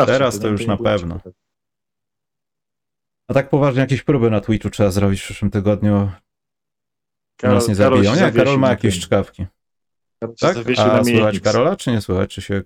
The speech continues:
Speaker 2: Karol już
Speaker 1: Nie no, cwaniak
Speaker 2: Nie,
Speaker 1: z Central
Speaker 2: urwałem
Speaker 1: Parku teraz
Speaker 2: połączenie,
Speaker 1: jest.
Speaker 2: wiesz. Dobrze, to my się pożegnamy. A Karol, mam nadzieję, żyje.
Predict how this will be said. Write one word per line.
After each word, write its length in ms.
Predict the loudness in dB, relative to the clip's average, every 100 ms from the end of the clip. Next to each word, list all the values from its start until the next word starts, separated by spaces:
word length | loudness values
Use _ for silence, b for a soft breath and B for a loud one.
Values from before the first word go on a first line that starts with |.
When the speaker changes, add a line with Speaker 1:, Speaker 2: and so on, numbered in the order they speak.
| -8
Speaker 2:
Karol 200 | -6 -4
już 380 | -6 -12 -20 _ _ _ _ _ _ _ _ _ _ _ _ _ _ _ _ _ -6
Speaker 1:
Nie 120 | -4
no, 120 | -4
cwaniak 360 | -4 2 4 4
Speaker 2:
Nie, 60 |
Speaker 1:
z 80 | 4
Central 200 | 2 2
Speaker 2:
urwałem 200 | 4 2
Speaker 1:
Parku 120 | 2
teraz 80 | 0
Speaker 2:
połączenie, 380 | 0 0 -2 -2
Speaker 1:
jest. 120 | -2
Speaker 2:
wiesz. 280 | -6 -10 -14 _ _ _ _ _ _ _ _ _ _
Dobrze, 300 | -2 -2 -2
to 120 | -2
my 100 | -2
się 120 | 0 -2
pożegnamy. 800 | -2 -4 -2 0 0 0 -2 -6 _ _ _ _ _ _ _ _ _ _ _ _ _
A 100 | -10
Karol, 340 | -4 0 0 2
mam 160 | 2
nadzieję, 360 | 0 0 0 -2
żyje. 360 | -4 -6 -8